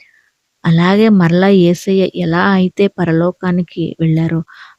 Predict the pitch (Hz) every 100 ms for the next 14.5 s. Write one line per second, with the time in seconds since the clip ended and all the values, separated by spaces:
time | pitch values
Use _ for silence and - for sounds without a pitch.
0 | 170 160 160 165 180 175 - - 165 156
1 | 156 160 - 170 160 160 156 - 156 156
2 | - - - _ 175 175 - 185 196 208
3 | 208 - 196 185 160 - 170 170 185 202
4 | 226 226 240 190 180 196 175 175 - 160
5 | 156 160 160 160 156 156 160 - - _
6 | - 165 160 160 170 175 - 175 165 -
7 | - _ - 175 170 165 - - - 165
8 | 160 165 170 185 185 - 185 185 180 170
9 | 165 180 170 - _ _ _ - 180 160
10 | 160 160 165 156 - - - _ - 175
11 | 165 165 165 175 170 160 - 175 180 170
12 | 160 160 - - 185 190 190 180 175 -
13 | 180 - - _ - 175 165 175 175 165
14 | 160 165 170 180 180